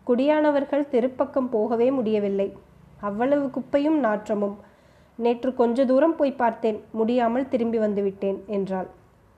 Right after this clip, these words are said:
அப்போது அவள் தந்தை, "அதற்கு என்ன அம்மா செய்யலாம்? நம்முடைய ஜாதி வழக்கமே அப்படி. வீதிகளையும் வீட்டு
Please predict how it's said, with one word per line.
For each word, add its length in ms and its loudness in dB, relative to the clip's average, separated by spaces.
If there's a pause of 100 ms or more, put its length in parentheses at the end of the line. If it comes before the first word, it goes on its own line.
(560)
அப்போது 460 4
அவள் 260 0
தந்தை, 520 0
"அதற்கு 440 0
என்ன 280 2
அம்மா 280 0
செய்யலாம்? 500 0 (420)
நம்முடைய 460 2
ஜாதி 400 2
வழக்கமே 540 2
அப்படி. 400 -2 (400)
வீதிகளையும் 680 0
வீட்டு 360 -2